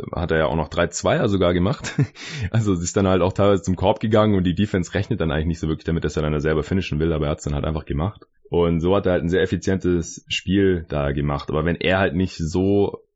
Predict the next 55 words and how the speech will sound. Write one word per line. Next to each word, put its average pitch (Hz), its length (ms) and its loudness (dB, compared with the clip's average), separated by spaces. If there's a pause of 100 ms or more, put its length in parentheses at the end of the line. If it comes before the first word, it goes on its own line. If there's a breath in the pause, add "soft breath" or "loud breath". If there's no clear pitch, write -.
brennt 104 480 0 (280)
von 107 220 -2
der 104 100 2
Dreierlinie, 101 640 4
dann 82 340 0
ist - 180 -2
es 78 100 -2
halt 82 120 -2
insgesamt 76 400 -2
auch - 140 -2
einfach 71 260 -4
kein 76 300 0
gutes, 71 520 -4 (600 loud breath)
keine 82 180 4
gute 80 220 2
Quote 80 340 2
hier 69 360 2
für 67 500 0
die 71 60 2
Lakers, 71 360 2
wenn 71 100 2
man 69 100 2
ihn 71 120 2
jetzt 69 200 0
mal 65 100 2
rausnehmen 67 680 2
würde. 67 260 4
Und 95 140 4
ich - 100 -2
finde - 200 4
auch, 139 200 2 (400 loud breath)
dass 101 180 0
die 139 140 4
nicht 127 200 4
so 135 160 4
viele 135 380 4
freie 120 600 2
Dreier 107 380 6
kreieren 107 720 4 (120)
konnten. 80 420 0
Also 85 180 0
die 95 60 4
Clippers - 340 0
haben 123 100 4
das 113 100 2
schon 135 180 2
gut 123 140 4
gemacht, 110 360 2
irgendwie 104 300 2
halbwegs 117 380 0
die 95 120 -2
Zone 120 360 2
zu 120 280 2
verstopfen, 113 720 0
wenn, 95 360 2